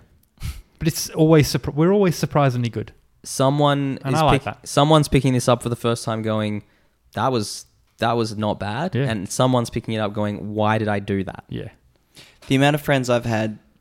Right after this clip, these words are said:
Speaker 3: that turn around and say, "Surprisingly, you guys are actually funny,"
Speaker 1: Yeah.
Speaker 3: and then never listens to
Speaker 2: Yeah.
Speaker 3: another
Speaker 1: That's
Speaker 3: episode
Speaker 1: heartbreaking,
Speaker 3: again.
Speaker 1: isn't it? 'Cause they
Speaker 3: Yeah.
Speaker 1: don't have to bring it up. They don't have
Speaker 3: Yeah,
Speaker 1: to say it. They could
Speaker 3: it's
Speaker 1: just not say anything.
Speaker 2: Yeah.
Speaker 3: Yeah.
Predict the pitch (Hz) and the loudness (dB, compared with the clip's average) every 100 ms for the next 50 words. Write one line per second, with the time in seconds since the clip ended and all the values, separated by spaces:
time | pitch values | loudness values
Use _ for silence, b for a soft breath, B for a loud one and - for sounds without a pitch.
0 | - 110 104 - _ - 113 113 113 113 | -6 -4 -6 -10 _ -6 -2 -2 -4 -4
1 | - 117 113 - _ _ _ - - 262 | -4 -6 -6 -12 _ _ _ -14 -4 0
2 | 311 180 131 127 156 190 151 131 - 117 | 0 0 0 -2 0 -2 0 -2 -4 -8
3 | - 131 139 - - 113 120 123 120 120 | -2 0 0 -4 -8 -2 2 2 2 0
4 | 117 117 113 117 113 117 - 113 - - | 0 0 0 0 -2 -4 -6 -8 -10 -6
5 | - 107 104 101 98 101 131 127 - 110 | -2 2 4 4 2 2 2 2 4 4
6 | 107 104 101 104 104 101 98 - - - | 4 4 2 2 0 0 -4 -8 -20 -20
7 | - - 131 180 220 196 180 147 143 127 | -12 -2 4 6 6 4 2 2 4 4
8 | 117 - 143 185 190 165 135 127 156 151 | 2 0 2 6 8 8 8 6 8 6
9 | - 170 208 170 143 147 165 127 107 101 | 4 4 4 4 2 4 4 2 0 -4
10 | - 113 185 190 | -6 -2 0 0